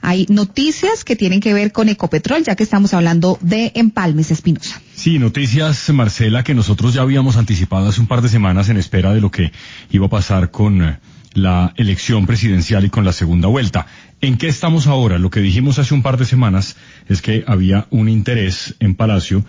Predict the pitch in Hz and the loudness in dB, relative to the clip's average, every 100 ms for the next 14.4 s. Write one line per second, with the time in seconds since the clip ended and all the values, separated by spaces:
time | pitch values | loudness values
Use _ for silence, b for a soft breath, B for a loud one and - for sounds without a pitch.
0 | B B - 98 92 92 92 92 104 107 | B B -2 0 2 0 0 0 2 2
1 | 110 104 104 101 95 101 90 85 95 95 | 0 0 2 2 2 0 0 0 0 0
2 | 92 127 85 85 - 87 92 104 117 110 | 0 0 0 -2 0 0 2 0 0 -2
3 | B B B - 107 95 110 107 110 104 | B B B -8 -2 0 2 2 0 0
4 | 82 82 76 104 - 98 98 113 110 156 | 0 0 0 -2 0 0 0 -2 0 2
5 | 160 117 90 90 90 90 110 98 87 87 | 2 0 2 2 2 0 2 0 2 0
6 | 107 123 113 113 104 123 90 - 80 85 | 0 0 0 0 0 0 -2 -2 0 2
7 | 90 87 101 104 95 95 90 92 92 85 | 0 0 0 2 2 2 2 2 2 2
8 | 82 90 98 110 123 117 123 B B - | 2 2 0 0 0 0 0 B B -2
9 | 156 156 135 131 127 117 92 127 B B | 0 0 0 0 0 0 0 -2 B B
10 | B - - 101 - 120 117 95 92 85 | B -6 -2 -2 0 0 0 0 0 2
11 | 98 98 - 107 101 92 85 80 85 80 | 0 -2 0 0 0 0 0 0 0 2
12 | 101 92 - 87 82 82 87 92 90 82 | 0 0 0 0 2 2 2 0 -2 -2
13 | - 90 90 104 98 - 73 104 - 92 | -2 -2 0 0 0 0 -4 -6 -2 -4
14 | - 90 82 101 | 0 0 2 -2